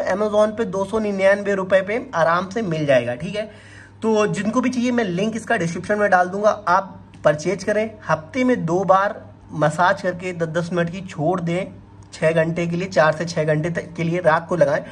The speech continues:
और हाँ, हफ्ते में दो बार कच्चे अंडे का प्रयोग करें अपने बालों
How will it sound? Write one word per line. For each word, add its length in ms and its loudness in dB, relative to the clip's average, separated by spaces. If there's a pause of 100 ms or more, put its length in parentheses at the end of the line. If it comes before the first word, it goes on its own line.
(320)
और 180 6
हाँ, 200 2
हफ्ते 280 -2
में 160 2
दो 160 2
बार 280 4 (140)
कच्चे 340 -2
अंडे 280 0
का 100 4
प्रयोग 280 -4
करें 160 4
अपने 220 -2
बालों 400 2